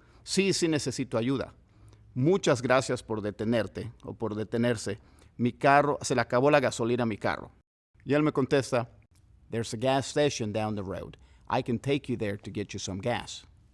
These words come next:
There's Recuerde, esa es la abreviación de "there is". There's a gas station down the road. I can take you there to get you some gas.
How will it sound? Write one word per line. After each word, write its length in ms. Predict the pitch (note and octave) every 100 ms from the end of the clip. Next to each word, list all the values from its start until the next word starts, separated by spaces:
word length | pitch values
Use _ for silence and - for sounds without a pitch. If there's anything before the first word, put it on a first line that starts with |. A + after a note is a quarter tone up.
| _ _ -
There's 640 | B2+ G#2+ D3 A2+ G#2+ - - - - - - - - - -
Recuerde, 460 | A2 C#3+ C#3+ C3
esa 160 | B2+ A#2
es 40 |
la 100 | B2+
abreviación 760 | A#2 A#2 A2+ A2+ - B2+ A#2+ - - - - - -
de 320 | G#2+ G#2 - -
"there 500 | G2+ G2 A2+ A#2+ A#2
is". 440 | - G#2 - - - - - -
There's 420 | - A2+ C#3 D#3 D3+
a 80 |
gas 380 | A#2+ C#3 C#3+ C3
station 680 | - - C#3 C3 - G2+ G#2 - - - - - _ - F2+
down 440 | G2+ A#2+ C3 C3
the 100 | C3
road. 540 | A#2+ C#3+ A#2 A#1 - - - - _ _ _ -
I 220 | G2+ C#3
can 260 | C3+ C3+ B2+
take 420 | - C#3 C3 -
you 140 | B2+
there 380 | A#2 G2 G2 G#2 - _ _ _
to 100 | - G#2+ -
get 480 | A2+ A2 A2 - - - - -
you 420 | G#2+ G#2+ A2+ B2 -
some 540 | - - G#2+ G#2+ G#2+ - - -
gas. 500 | - F#2+ - - -